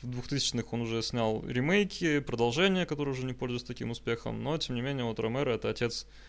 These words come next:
этого жанра, он придумал зомби в том виде, в котором они существуют. Это вот как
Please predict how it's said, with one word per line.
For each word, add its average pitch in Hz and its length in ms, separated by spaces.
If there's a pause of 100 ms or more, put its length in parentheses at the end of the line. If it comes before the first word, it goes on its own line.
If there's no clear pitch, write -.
(140)
этого 117 240
жанра, 160 380
он 139 140
придумал 123 380
зомби 123 460 (320)
в - 60
том 117 160
виде, 127 140
в 117 40
котором 113 300
они 113 120
существуют. - 560
Это 110 180
вот - 120
как - 220